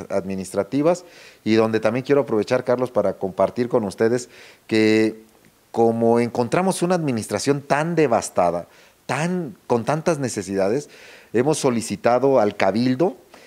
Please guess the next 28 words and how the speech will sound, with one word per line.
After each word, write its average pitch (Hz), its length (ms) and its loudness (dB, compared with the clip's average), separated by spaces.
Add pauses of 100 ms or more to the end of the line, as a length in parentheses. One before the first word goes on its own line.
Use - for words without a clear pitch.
(240)
que 110 140 2
podamos 131 560 2
tener 120 280 2
un 147 140 0
descuento 139 760 2
del 110 200 2
veinte 151 360 2
por 113 200 -2
ciento 127 240 -2
a 131 40 2
nuestro 110 260 -6
salario, 104 580 0 (420)
así 101 260 -2
como 139 240 0
el 117 80 0
de 104 100 2
todos 147 360 2
los 151 120 0
servidores 113 460 2
públicos 120 440 0
de 104 100 2
mandos 120 300 -2
medios 117 240 -2
superiores 110 360 -2
y 95 160 -4
co-, 95 140 -4
de 95 80 -2
confianza, 101 580 -4